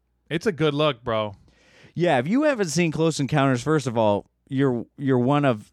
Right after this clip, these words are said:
Speaker 2: a very few <laughs> n-, n-, in the world now because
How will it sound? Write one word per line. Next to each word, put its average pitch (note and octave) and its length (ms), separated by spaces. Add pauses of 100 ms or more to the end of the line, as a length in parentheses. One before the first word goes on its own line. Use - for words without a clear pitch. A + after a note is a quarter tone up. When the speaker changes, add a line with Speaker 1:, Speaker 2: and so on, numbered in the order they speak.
Speaker 2:
a B2 100
very A#2+ 340
few G2 600 (480)
<laughs> - 0 (1000)
n-, D#3+ 380 (440)
n-, A#2+ 460
in D#3 140
the C3 80
world A#2+ 380
now F#2 240
because G#2 600